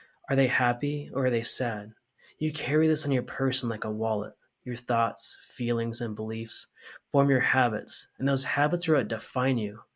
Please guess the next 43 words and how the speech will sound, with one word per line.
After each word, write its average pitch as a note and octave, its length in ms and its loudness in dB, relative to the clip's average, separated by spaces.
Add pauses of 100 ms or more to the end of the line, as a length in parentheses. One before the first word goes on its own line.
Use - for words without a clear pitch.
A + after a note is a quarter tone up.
(380)
So - 180 0
if C#3+ 80 -2
your C#3+ 120 2
habits C#3 440 4
are C3 80 0
full C#3+ 240 0
of C3 80 2
reasons B2 400 -2
why B2 80 2
you A2+ 160 0
can't, B2 400 -2 (400)
then C3 140 0
you C3 100 2
let B2 160 2
your C3+ 100 0
circumstances C3+ 840 0
define B2 440 0
you. G2+ 220 -4 (560)
But C3+ 120 0
if C3 140 0
you C#3 60 4
let C#3+ 160 4
your C#3+ 140 0
habits C3 400 0
become C3+ 320 -2
full C#3 240 2
of C#3 120 2
unconditional C3 640 0
love A2+ 380 0
and B2+ 120 -2
compassion B2 760 0
with - 160 -6
a B2 80 0
drive B2 340 2
for C3 100 0
results, A2+ 600 -2 (400)
you C#3 100 -2
begin D3 260 4
to D3+ 100 4
define B2+ 460 0
your A#2+ 100 0
circumstances A#2+ 760 -2
yourself. G#2+ 680 -4